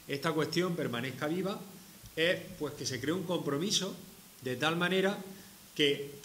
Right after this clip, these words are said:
haya una partida específica en cada uno de los presupuestos de cada año, una partida específica que tenga por finalidad la eliminación de barreras, ¿no? De la eliminación de actuaciones de accesibilidad que sean necesarias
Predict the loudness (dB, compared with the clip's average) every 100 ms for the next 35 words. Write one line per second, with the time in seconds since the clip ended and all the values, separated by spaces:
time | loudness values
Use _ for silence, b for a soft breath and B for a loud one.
0 | -8 -4 0 2 2 2 2 4 4 2
1 | -2 0 0 -2 -2 -6 -8 -16 -10 -8
2 | -2 0 2 2 2 0 0 -2 -2 -4
3 | -4 -4 -2 -2 0 -4 -4 -4 -4 -2
4 | -2 0 -2 -4 -10 B B B B 0
5 | 2 2 2 2 2 2 0 0 -2 -2
6 | 0 0 0 -8 -16 -2 -2 2 2 4
7 | 0 -2 -2 -2 0 0 2 2 2 0
8 | -2 -10 -14 -4 0 2 2 2 0 0
9 | 2 2 2 -2 -6 -6 -4 -2 -2 -2
10 | -2 -6 -6 -4 -4 -4 -6 -6 -6 -6
11 | -4 -4 -4 -4 -8 B B -12 -8 -6
12 | -2 -2 0 -2 -2 -2 0 2 2 0
13 | -2 -4 -2 -4 -6 -6 -6 -4 -2 -4